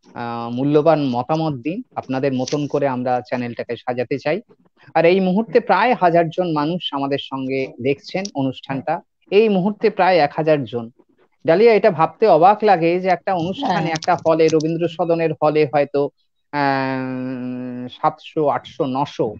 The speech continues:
Speaker 1: বোধহয় রবীন্দ্র সদন hall allotted with, আহ, আহ, nine hundred, আহ, seat। তো এখন তো আবার অর্ধেক করে দিতে হয়েছে, মানে একটা সিট ছেড়ে বসতে হবে।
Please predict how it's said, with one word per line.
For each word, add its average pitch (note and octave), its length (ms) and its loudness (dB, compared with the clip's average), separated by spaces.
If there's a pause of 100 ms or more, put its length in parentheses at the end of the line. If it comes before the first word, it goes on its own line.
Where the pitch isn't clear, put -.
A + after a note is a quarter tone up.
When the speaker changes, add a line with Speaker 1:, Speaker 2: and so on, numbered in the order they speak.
(300)
Speaker 1:
বোধহয় A#2+ 360 -8
রবীন্দ্র C3 360 -4
সদন C#3 300 -8
hall C3 240 -4 (100)
allotted C3 380 -4
with, B2+ 220 -6
আহ, A2+ 160 -8 (460)
আহ, A#2 280 -6
nine C#3+ 320 -2
hundred, A#2 260 -6 (440)
আহ, A#2+ 140 -10 (140)
seat। A#2+ 260 -6 (440)
তো C3+ 140 0
এখন C3+ 320 -2
তো D#3+ 120 2
আবার D3+ 220 4 (480)
অর্ধেক D#3 400 0
করে C#3+ 200 2
দিতে B2 280 -4
হয়েছে, B2+ 400 -4 (120)
মানে B2 160 -8
একটা B2+ 280 -4
সিট C#3+ 340 -4
ছেড়ে C#3 260 -4
বসতে C3 360 -6
হবে। A#2+ 240 -6